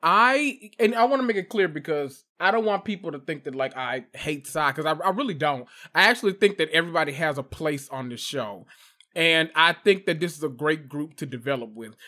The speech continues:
So I'm not, like, advocating for any of them to get fired or booted off or anything like that. I kinda wanna see how this group develops together,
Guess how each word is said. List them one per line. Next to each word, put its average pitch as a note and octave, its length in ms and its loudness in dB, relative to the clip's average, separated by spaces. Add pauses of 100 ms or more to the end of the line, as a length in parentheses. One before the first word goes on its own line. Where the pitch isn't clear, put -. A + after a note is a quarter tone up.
So - 160 -2
I'm G#3 140 4
not, G#3+ 140 2
like, E3+ 200 0
advocating D#3 480 0
for C3+ 140 -10
any C#3+ 160 -6
of C#3 100 -6
them C#3 140 -4
to C3 80 -6
get A#2+ 140 -8
fired C#3 440 2
or B2+ 40 -6
booted C3+ 360 -8
off C3 240 -4
or C3+ 40 -8
anything B2+ 180 -8
like B2+ 140 -8
that. C#3+ 120 -2
I D#3 80 4
kinda F#3+ 240 2
wanna E3 160 -4
see E3+ 160 -6
how D#3+ 140 0
this C#3+ 160 -12
group C#3+ 220 -10
develops C3 420 -8
together, C3+ 500 -4